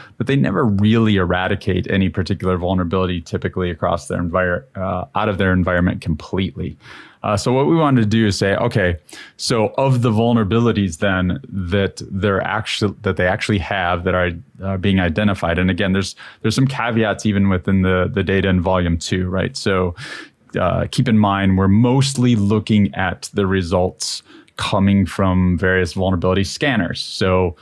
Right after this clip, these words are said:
what does that mean? Well, first off, what vulnerability scanners are they using? What signatures are available for these particular vulnerability scanners? 'Cause they're not gonna identify something that they don't have a particular signature for.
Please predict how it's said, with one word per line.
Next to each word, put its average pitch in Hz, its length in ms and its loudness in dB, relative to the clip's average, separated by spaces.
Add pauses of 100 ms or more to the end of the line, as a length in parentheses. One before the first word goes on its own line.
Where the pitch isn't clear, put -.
(140)
what 104 120 -2
does 95 120 0
that 92 220 -2
mean? 90 460 -2
Well, 95 300 0
first - 380 -2
off, 90 320 0 (360)
what 107 140 0
vulnerability 101 400 2
scanners 98 420 -2
are 101 220 -2
they 92 100 0
using? 92 580 2
What 131 200 -4
signatures 98 960 -2
are 92 280 0
available 92 640 0
for 95 140 -2
these 78 200 -2
particular 90 440 -2
vulnerability 87 500 0
scanners? 87 400 -2
'Cause 90 140 -6
they're 90 160 -2
not 95 320 0
gonna 98 140 0
identify 92 580 0
something 95 340 -2
that 90 100 -6
they 101 100 -2
don't 101 220 -4
have 98 360 -2
a 90 160 -2
particular 90 440 -4
signature 107 500 0
for. 87 360 -2